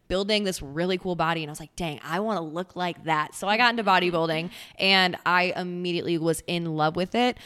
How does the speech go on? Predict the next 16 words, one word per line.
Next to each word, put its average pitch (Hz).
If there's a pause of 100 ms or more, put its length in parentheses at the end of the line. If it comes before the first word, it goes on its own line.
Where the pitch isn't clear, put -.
(180)
Um, 170
fast 214
forward 214
a 190
few 190
years, 180
I 180
ended 214
up 240
stepping 202
on 185
stage 165
at 160
nineteen 165
years 170
old. 185